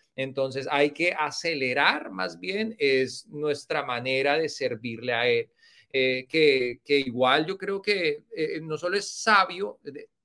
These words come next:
desapegarse de las cosas de este mundo en general, pero si hay crisis económicas, creo que la gente más feliz <laughs> va a ser la que se desapega primero,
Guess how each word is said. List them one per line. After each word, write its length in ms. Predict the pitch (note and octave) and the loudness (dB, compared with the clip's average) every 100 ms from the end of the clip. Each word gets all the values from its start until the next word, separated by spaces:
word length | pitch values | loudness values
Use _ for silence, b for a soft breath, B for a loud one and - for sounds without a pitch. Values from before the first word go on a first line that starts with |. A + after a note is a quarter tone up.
| _ _ _ _ _ | _ _ _ _ _
desapegarse 840 | D3 D#3 D3 - B2+ C3 B2+ E3+ | 0 2 2 -2 -2 0 -2 -4
de 80 | E3+ | -4
las 140 | D#3+ | -4
cosas 300 | - A#2+ C3+ | -4 -6 -6
de 100 | D#3 | -4
este 180 | C#3 - | -4 -4
mundo 420 | C#3+ C#3 C3+ C3+ C#3+ | -4 -6 -6 -6 -6
en 140 | C3 | -8
general, 540 | C3+ A#2+ G2+ G2 - _ b b - | -6 -4 -4 -4 -6 _ b b 0
pero 300 | A3 G3 D#3 | 4 6 4
si 200 | - D#3+ | 2 0
hay 140 | C3 | 0
crisis 340 | C3+ D#3 F3 F#3+ | -2 -10 -8 -6
económicas, 720 | A3 E3 C3+ D#3+ - G#3+ - | -4 -4 -4 -8 -4 -4 -4
creo 220 | D#3 C#3 | -6 -6
que 100 | C3 | -4
la 140 | D#3+ D3+ | -4 -2
gente 260 | C3+ C3 | -4 -6
más 200 | C#3+ C#3+ | -8 -6
feliz 260 | - D#3 D3+ | -6 -6 -6
<laughs> 40 | |
va 40 | C#3+ | -6
a 40 | |
ser 200 | - D#3+ | -2 -2
la 140 | D#3+ - | -2 -4
que 100 | D#3 | -4
se 120 | D3 | -2
desapega 580 | B2+ B2+ A#2 A#2+ A#2+ A#2+ | -2 -6 -6 -6 -6 -8
primero, 420 | C3 A#2 A2 | -10 -8 -10